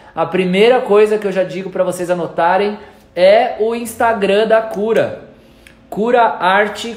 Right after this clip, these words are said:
com K, K U R A, Arte, com E no final, Cura Arte. Vale muito a pena vocês acompanharem também. Eles estão produzindo conteúdo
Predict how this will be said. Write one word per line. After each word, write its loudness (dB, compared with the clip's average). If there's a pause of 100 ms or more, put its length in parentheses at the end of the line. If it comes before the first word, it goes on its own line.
com -4
K, -2
K 0
U 0
R 0
A, -4 (120)
Arte, -4
com -8
E -4
no -8
final, -4
Cura -4
Arte. -4 (480)
Vale -2
muito -4
a 0
pena 0
vocês -2
acompanharem -2
também. -4 (320)
Eles -6
estão -2 (380)
produzindo -4
conteúdo 2